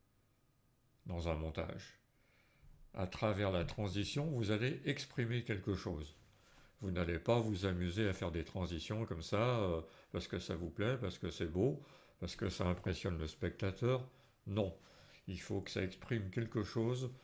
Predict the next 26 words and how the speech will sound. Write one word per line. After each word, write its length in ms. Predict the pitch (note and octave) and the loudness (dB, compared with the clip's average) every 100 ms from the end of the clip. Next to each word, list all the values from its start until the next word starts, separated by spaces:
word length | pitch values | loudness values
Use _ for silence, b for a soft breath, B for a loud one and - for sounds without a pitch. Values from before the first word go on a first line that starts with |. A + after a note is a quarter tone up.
| - | -4
au 120 | G#2 | -2
sein 280 | G#2 A#2 A2 | 0 0 2
de 100 | G#2 | 2
votre 380 | F#2+ F#2+ - F#2 | 2 2 0 -4
scénario 680 | - F2+ E2+ D#2+ E2+ A2 C#3 B B B B - | -2 -2 0 2 2 2 -2 B B B B -4
et 120 | F#2+ | -2
que 260 | - A2 G2+ | 0 0 -2
ça 300 | - B2 A2 | -2 2 2
rythme 580 | G2+ D3 D3 G#2 F#2+ D#2+ B B B B - | 2 -2 -2 0 0 0 B B B B -6
en 120 | G#2 | -2
quelque 360 | G2 A2 G#2+ G#2+ | 0 0 0 0
sorte 420 | - B2 B2 - | 0 -2 -2 -6
votre 440 | E2+ A2 A#2 B2 | 0 0 0 -2
montage. 600 | F#2+ F2+ - E2 - - _ B B B B B - | -2 -2 -2 -4 -8 -18 _ B B B B B -6
Les 180 | F2+ F2 | -4 -4
transitions 760 | - A2 F#2+ G#2 - A2 G2 - b b b b b - | -4 -2 -2 -4 -2 -2 -2 -8 b b b b b -14
sont 400 | - E3+ E3 D3 | -2 0 2 2
un 60 | |
moyen 360 | B2 A2+ G2+ G2 | 2 4 2 2
d'expression 760 | F2+ F2 - - G2 - G#2 F2+ | 0 -4 -4 -2 -2 -2 -2 -2
à 100 | F2+ | 0
part 240 | G2 F2+ | -2 -2
entière 340 | F#2 - F#2+ | -4 -2 0
dans 140 | F2 E2+ | 0 -2
le 60 | |
diaporama 800 | E2 E2 F2+ E2 E2 F#2+ C#3 - | -2 -4 0 0 2 2 2 -2